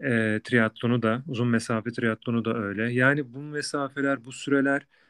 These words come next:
üç sene önceki bana göre hayaldi. E, bunları yapabiliyor olmak, e, yeni bir benle, yeni bir Ercüment'le tanışıyor olmak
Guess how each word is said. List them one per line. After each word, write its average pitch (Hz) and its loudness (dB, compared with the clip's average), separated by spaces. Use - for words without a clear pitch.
üç 160 -2
sene 139 2
önceki 127 2
bana 127 6
göre 127 6
hayaldi. 135 2
E, 120 -2
bunları 139 2
yapabiliyor 135 4
olmak, 113 -4
e, 139 -4
yeni 127 4
bir 135 8
benle, 107 4
yeni 123 2
bir 127 4
Ercüment'le 113 0
tanışıyor 120 -4
olmak 113 -6